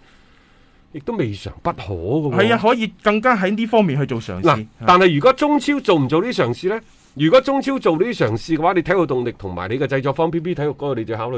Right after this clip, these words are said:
Speaker 1: 嘅咯。
Speaker 2: 嗯，嗯。
Speaker 1: 即係如何去做呢一個嘅三維，
Speaker 2: 嗯。
Speaker 1: 做呢啲虛擬嘅
Speaker 2: 嗯。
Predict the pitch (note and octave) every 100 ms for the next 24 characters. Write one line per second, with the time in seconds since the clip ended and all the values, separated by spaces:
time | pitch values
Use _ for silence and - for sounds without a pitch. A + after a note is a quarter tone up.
0 | G#2 G#2+ A#2 A2+ A2 G#2 F#2 F2+ - -
1 | - - A3+ B2+ A#2 A#2+ A#2+ A#2 D#3+ -
2 | B2+ C#3+ F3+ F3 B2+ B2 C3 D#3+ E3 D3+
3 | E2 D2 _ G#2+ F2+ E2 - _ C#3+ C3
4 | E3 E3 D3+ E3 D3+ G#2 G#2+ A2+ F#2+ -
5 | - F2+